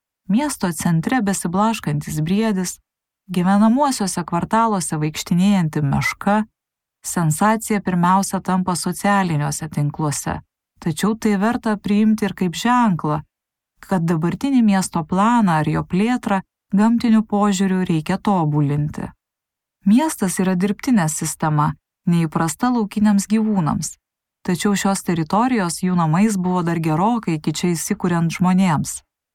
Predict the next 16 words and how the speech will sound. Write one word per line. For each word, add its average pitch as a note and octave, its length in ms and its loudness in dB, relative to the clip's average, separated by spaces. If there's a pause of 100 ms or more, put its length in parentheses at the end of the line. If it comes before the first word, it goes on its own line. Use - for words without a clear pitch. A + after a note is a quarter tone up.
(320)
Stipriai G3+ 520 -2
išsiplėtus G3+ 720 -2
miestams, G#3+ 640 -2 (540)
tokiems A3 480 2
gyvūnams G#3 600 2
sunku A3+ 280 4
saugiai F3+ 520 -2
per D#3+ 160 -2
juos E3 280 -4
migruoti, F#3 640 0 (380)
todėl E3+ 280 0
labai F3+ 320 0
svarbu E3+ 400 -4
turėti F#3+ 440 -4
visavertiškai F#3 880 -2
funkcionuojančius F#3 1120 0